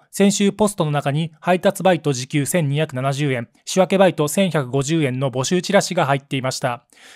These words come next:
経験者から言わせていただくと、この時給でもやりたくないですね。それくらいひどい職場です。時給千六百円、千七百円にしてもやらないと思います。売れないものを自分で買い取り、暴力やいじめもあり、頭のおかしい人の相手もしなければなりません。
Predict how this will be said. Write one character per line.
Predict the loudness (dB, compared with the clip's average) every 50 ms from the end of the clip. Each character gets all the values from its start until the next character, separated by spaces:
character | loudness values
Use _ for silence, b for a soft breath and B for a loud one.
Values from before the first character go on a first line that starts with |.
| B B
経 | 0 2 2 2
験 | 2 2 2 2
者 | 2 0 0
か | 0
ら | 0 2
言 | 2 0
わ | -2
せ | -2 -2
て | -4 -4
い | -2
た | -2 -2
だ | -2
く | -2 0
と、 | 2 2 2 2 B B B B
こ | -2 2 2
の | 2 2
時 | 2 -2 -2
給 | 0 0 2
で | 2 2
も | 2
や | 2 0 2
り | 2
た | 2 2
く | 2 2
な | 2 2
い | 2
で | 0
す | -4 -2 -2
ね。 | -4 -4 -4 _ b b b _
そ | -4 -2 0
れ | 0 2
く | 4
ら | 4 4 4
い | 2
ひ | 2 2
ど | 2 4
い | 4
職 | 2 0 -2 0
場 | 0 0
で | 0 -2
す。 | -4 -6 -12 b b b b b b b _ -6
時 | -6 -2
給 | 2 2 2 2
千 | 2 0 0 2
六 | 2 0 2
百 | 2 2 2 2 0
円、 | -2 -2 -2 -6 _ _
千 | -2 0 2 2 4
七 | 4 4 4
百 | 4 4 2 2
円 | 2 2 2
に | 0
し | 0 0
て | 0 2
も | 2 2 0 0
や | 0 0
ら | 2 2
な | 2 2
い | 2 2
と | 0
思 | 0 0 -2
い | -2
ま | -2 -2 -4
す。 | -4 -8 -14 b b b b b b b 0
売 | 2
れ | 4 4
な | 4 4
い | 6 4
も | 4 6
の | 6 4
を |
自 | 4 2 0 -2
分 | 0 0 0
で | 0
買 | 0 0 0 0
い | 2
取 | 0 0 0 0 -2 -4
り、 | b b b _
暴 | 4 6 6
力 | 6 4 2 0 -2
や | -2
い | -2 -2
じ | 0 0
め | 0 2
も | 2 4 4
あ | 4
り、 | 2 0 -2 -6 -8 _ _ -4
頭 | 0 2 4 4 6 6
の | 6
お | 4
か | 4 4
し | 2 2 0 -2
い |
人 | 0 -2 -2
の | 0 0
相 | -2 -2 0
手 | 0
も | 0 0
し | 0 0
な | -2 0
け | 0 2
れ | 4
ば | 4 4
な | 2 2
り | 0 -2
ま | -2 0
せ | 0 0 0
ん。 | -2 -4